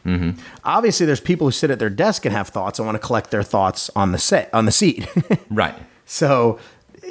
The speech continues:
Speaker 2: you knew, or maybe you don't, or whatever. I don't wanna necessarily ask you to give away your roadmap, but the point is, is whether or not you're going to add syncing, whether or not you're gonna add some form of syncing,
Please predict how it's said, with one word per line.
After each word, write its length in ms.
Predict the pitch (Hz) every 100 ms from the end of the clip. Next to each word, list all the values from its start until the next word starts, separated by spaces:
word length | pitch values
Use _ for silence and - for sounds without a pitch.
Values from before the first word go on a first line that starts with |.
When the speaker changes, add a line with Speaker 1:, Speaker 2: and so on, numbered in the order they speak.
| - - - - - - -
Speaker 2:
you 480 | - 151 156 147
knew, 240 | 147 214 196
or 160 | 139 127
maybe 280 | 131 139
you 140 | 123 120
don't, 280 | 117 117 117
or 80 |
whatever. 320 | 104 117 127 104
I 60 |
don't 100 | 110
wanna 120 | 110 110
necessarily 400 | 113 113 107 110
ask 180 | 110
you 60 | 113
to 40 |
give 120 | 104 107
away 160 | 107
your 80 | 113
roadmap, 400 | 196 240 135 113
but 80 | 101
the 60 | -
point 260 | 165 156
is, 140 | 208 151
is 120 | 117
whether 240 | 147 160
or 60 | 143
not 180 | 135 123
you're 100 | 117
going 220 | 147 160
to 120 | 143
add 140 | 95 90
syncing, 400 | - 104 101 104
whether 200 | 120 123
or 60 |
not 160 | 117 117
you're 80 | 110
gonna 140 | 113
add 120 | 110
some 120 | 107
form 220 | 98 165 123
of 100 | 110
syncing, 440 | 110 101 104 98